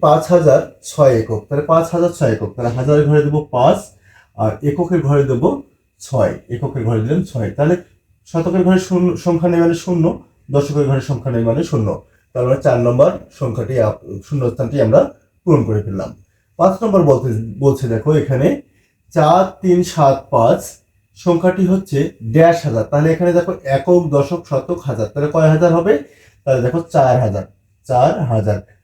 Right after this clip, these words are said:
তাহলে প্রথম শূন্যস্থানে হবে চার হাজার। দেখো হাজার, চার হাজার, চারটা আমরা বসাই দেবো। তারপর দেখো কত? তিন শত, তিন শত। তারপর দেখো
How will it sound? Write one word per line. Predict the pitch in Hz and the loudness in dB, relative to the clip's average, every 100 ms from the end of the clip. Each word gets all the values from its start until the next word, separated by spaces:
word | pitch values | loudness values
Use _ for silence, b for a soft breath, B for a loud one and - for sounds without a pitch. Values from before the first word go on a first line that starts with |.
| - | -6
তাহলে | 139 139 | -4 -2
প্রথম | 160 156 185 190 | -4 -2 -2 0
শূন্যস্থানে | - 151 135 - 127 | 0 0 0 0 -4
হবে | 120 147 170 | -2 -2 -2
চার | 131 117 113 | 0 2 2
হাজার। | 110 101 95 - _ _ _ | -2 -2 -6 -10 _ _ _
দেখো | 123 - | -8 -4
হাজার, | 104 117 110 104 | -4 -2 -2 -2
চার | 143 139 160 117 | 2 2 2 0
হাজার, | 98 104 95 | -2 -4 -4
চারটা | - 165 165 165 | 0 0 2 0
আমরা | 127 113 | 0 2
বসাই | 107 104 104 | 0 0 -4
দেবো। | 98 90 - b b _ | -6 -12 -16 b b _
তারপর | 170 170 190 | 0 0 0
দেখো | 180 190 | 0 -2
কত? | 180 175 202 | -2 -2 -4
তিন | 202 196 190 | -2 2 2
শত, | - 120 113 98 - - _ _ | 2 -4 -4 -8 -10 -20 _ _
তিন | 151 165 185 | 0 0 0
শত। | - 127 - 104 - _ _ _ - | -2 -4 -4 -8 -10 _ _ _ -2
তারপর | 143 170 156 | 0 0 0
দেখো | 165 185 | 0 2